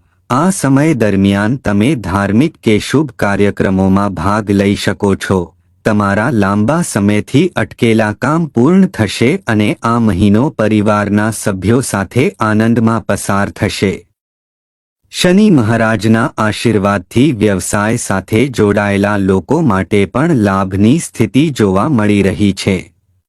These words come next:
શનિદેવજીના આશીર્વાદથી તમને જમીન અને મકાનનો લાભ મળી શકે છે. તમને દરેક કાર્ય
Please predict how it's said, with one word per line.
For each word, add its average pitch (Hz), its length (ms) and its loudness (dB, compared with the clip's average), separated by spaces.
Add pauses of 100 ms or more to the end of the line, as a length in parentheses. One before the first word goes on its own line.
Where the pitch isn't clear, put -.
(920)
શનિદેવજીના 180 1080 2
આશીર્વાદથી 110 1000 0
તમને 110 520 0
જમીન 113 560 0
અને 110 240 0
મકાનનો 110 680 0
લાભ 101 400 0
મળી 104 360 2
શકે 104 400 -2
છે. 95 440 -4 (1300)
તમને 196 360 4
દરેક 131 480 0
કાર્ય 117 520 0